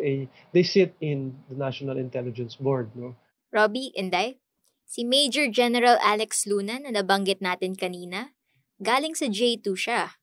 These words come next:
Speaker 2: He is the Deputy Chief of Staff for Intelligence. And according to Lorenzana, the N P A list came from Luna's office, O J two. But of course, the U P alumni who were in this list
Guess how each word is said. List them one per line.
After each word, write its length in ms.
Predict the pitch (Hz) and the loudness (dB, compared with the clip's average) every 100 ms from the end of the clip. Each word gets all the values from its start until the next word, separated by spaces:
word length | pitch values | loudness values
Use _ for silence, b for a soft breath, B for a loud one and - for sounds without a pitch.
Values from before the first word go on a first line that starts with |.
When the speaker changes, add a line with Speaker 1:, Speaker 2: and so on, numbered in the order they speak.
| _ _ | _ _
Speaker 2:
He 160 | 262 247 | 0 2
is 160 | - | 4
the 80 | 220 | 2
Deputy 480 | 190 220 277 269 247 | 2 0 -2 -6 -8
Chief 480 | - 196 185 190 - | -6 -6 -6 -8 -2
of 140 | 240 | 0
Staff 400 | - - 185 190 | 0 0 -2 -2
for 160 | - 175 | -6 -6
Intelligence. 960 | 180 175 160 170 185 - - - - - _ | -6 -6 -6 -4 -4 -4 -8 -8 -10 -14 _
And 220 | - 208 | -4 -2
according 520 | 180 - 254 311 277 247 | -4 2 4 4 0 0
to 120 | 214 | 2
Lorenzana, 880 | 196 175 175 170 202 214 220 220 - _ - | 2 -2 -8 -4 -4 -4 -4 -8 -10 _ -4
the 80 | 277 | 0
N 160 | 330 339 | 0 0
P 160 | 294 262 | 2 6
A 160 | 233 | 6
list 400 | 208 180 185 - | 6 2 0 -6
came 240 | - 220 220 | 0 2 2
from 320 | 220 214 208 | -2 -2 2
Luna's 400 | 190 180 180 - | 0 0 -4 -2
office, 720 | 185 190 165 156 - - - _ _ _ _ _ | 0 -2 -6 -8 -6 -6 -8 _ _ _ _ _
O 160 | 240 220 | 4 6
J 240 | 208 185 | 4 2
two. 320 | 185 247 - _ _ _ _ | 0 -10 -12 _ _ _ _
But 80 | 226 | -2
of 160 | 254 - | -2 2
course, 320 | 254 247 - | 2 4 2
the 80 | 208 | 0
U 240 | 214 302 | 0 -2
P 160 | 269 220 | 4 6
alumni 480 | 214 214 214 208 | 6 2 -2 -4
who 160 | 196 190 | -4 0
were 80 | 196 | 0
in 160 | 330 | 2
this 240 | 269 202 185 | 0 0 -2
list 400 | 180 190 - | -4 -6 -10